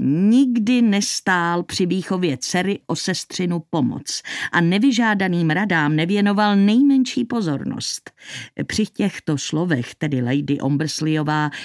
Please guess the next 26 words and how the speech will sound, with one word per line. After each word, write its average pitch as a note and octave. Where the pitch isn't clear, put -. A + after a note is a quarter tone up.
pocítila C#3
jistý C#3+
neklid. C#3
„Ano, E3+
Horejsi, F3+
drahoušek G#3
malá F3
Sofie, D3
už -
jsem C4+
ji B3+
neviděla C4+
aspoň C#4
čtyři C4+
roky. D#3
Kolik C#4+
je A#3+
jí F#3
teď? -
Už A3+
bude A3+
pomalu A#3+
uvedena G3+
do G#3+
společnosti, A#3
že?“ E3+